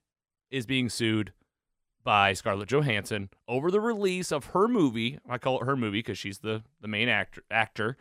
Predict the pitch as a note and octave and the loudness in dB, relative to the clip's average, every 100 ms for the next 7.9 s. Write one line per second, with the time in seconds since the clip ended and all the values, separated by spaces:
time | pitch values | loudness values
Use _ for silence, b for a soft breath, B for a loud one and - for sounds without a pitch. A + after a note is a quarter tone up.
0 | b b b b - G#2+ G2+ F#2+ F#2+ - | b b b b -2 0 2 0 -2 -4
1 | B2 A#2+ A2 A2 G2 C2+ - _ _ G#2 | -2 0 0 0 -6 -6 -14 _ _ -6
2 | G#2+ G#2 G2 _ - B2 D3 F3 - D3 | 0 0 0 _ -4 0 4 2 2 -2
3 | C#3+ C#3+ D3 A#2 A#2 G2+ - - _ _ | 0 -2 -2 -2 0 -2 -8 -20 _ _
4 | - D3 D#3+ E3 D#3+ C#3+ C3+ C#3+ C#3+ C#3+ | -4 -4 -2 -4 -6 -6 -4 -2 0 -2
5 | C3+ _ A#2 A#2 A2 A2 D3 D#3+ F3 G3 | -6 _ -8 -4 -4 -2 -4 -6 -4 -2
6 | D#3 A2 G#2 G#2+ G#2 A#2 C3+ C3 C3 B2 | -2 -2 -4 -8 -4 -4 -4 -4 -4 -4
7 | - A#2 B2 - A#2 A2+ A2 A2 | -4 -4 -6 -8 -6 -4 -4 -6